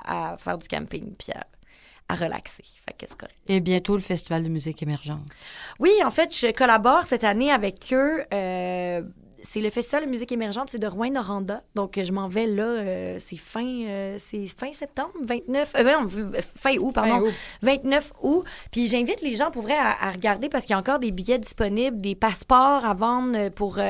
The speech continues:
Speaker 1: aller voir ces shows-là, euh, entre autres avec Podcasque,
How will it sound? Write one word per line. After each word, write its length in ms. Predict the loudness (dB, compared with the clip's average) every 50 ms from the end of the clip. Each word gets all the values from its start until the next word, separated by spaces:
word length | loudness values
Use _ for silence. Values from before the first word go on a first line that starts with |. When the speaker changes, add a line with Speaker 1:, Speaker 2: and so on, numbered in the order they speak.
| 0 0
Speaker 1:
aller 200 | 0 0 0 0
voir 260 | 0 0 0 0 0
ces 120 | -2 -4
shows-là, 460 | -2 0 2 2 4 4 2 2 0 -2 -6 -12 -16 -18 -18 -20 -6 -2 0
euh, 200 | 2 2 2 0 0 -2
entre 260 | -2 -2 -2 -2 0
autres 220 | 0 -2 -2 -2 -2
avec 380 | 0 0 0 -2 -4 -2 -2
Podcasque, 720 | -2 -2 -2 -2 -4 -4 -4 -4 -4 -8 -12 -14 -14 -16